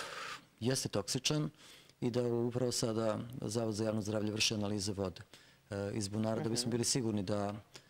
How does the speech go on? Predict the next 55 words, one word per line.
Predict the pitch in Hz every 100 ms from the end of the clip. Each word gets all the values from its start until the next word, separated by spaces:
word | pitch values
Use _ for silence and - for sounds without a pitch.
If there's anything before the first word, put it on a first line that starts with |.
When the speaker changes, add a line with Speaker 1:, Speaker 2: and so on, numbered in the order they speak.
| - -
Speaker 1:
e, | - 110 107 104
toksične | - - - 117
materije | 113 110 110
nisu | 104 101 95
prodrle | - 98 95 101 107
u | 113 101 98 101 - _
bunare | 120 110 101 95 98 -
koje | - 104
Speaker 2:
Mhm. | 101 135 139 117
Speaker 1:
meštani | 107 107
tamo | 101 101
koriste. | 101 104 98 - 104 - -
Dobrim | 139 135
delom | 127 131 123
oni | 120
te | 113 113
bunare | 117 117 107
ne | 107
koriste | - 101 - 110
za | 104
piće, | - 95 - - - - -
ali | 113
bez | 113 127 120
obzira | 107 113
na | 110
to | 117
mi | 107 107
zaista | 104 101 101
moramo | 98 95 95
da |
budemo | 98 95 98
sigurni | - 107 95
da | 95
je |
sve | - 101
u | 98
redu. | 123 131 123 - - -
Lično | 123 -
mislim | 117 - 98
da |
će | 92 98
biti | 101 98
u |
redu | 98 98
sa | 98 101
pijaćom | 98 110 98 104
vodom, | 101 135 135
ali | 127
ćemo | - 127
mi | 127
te | 127
bunare | 113 113 120 120
morati | 113 117 -
da | 110
pratimo | 113 107 107 107